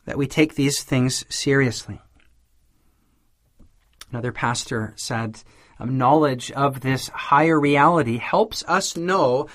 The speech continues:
how to live in the earthly reality, patterning our sexuality after the way Christ and the church relate spiritually,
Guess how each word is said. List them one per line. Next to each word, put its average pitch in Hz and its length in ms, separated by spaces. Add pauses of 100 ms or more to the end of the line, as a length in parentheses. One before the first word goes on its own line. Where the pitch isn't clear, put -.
(140)
how 196 300
to - 180
live 196 380
in 175 220
the 175 200
earthly 226 420
reality, 127 720 (1300)
patterning 185 540
our 156 140
sexuality 175 840
after 160 320
the 151 100
way 165 280
Christ 175 440
and 156 120
the 156 40
church 160 360
relate 151 340
spiritually, - 680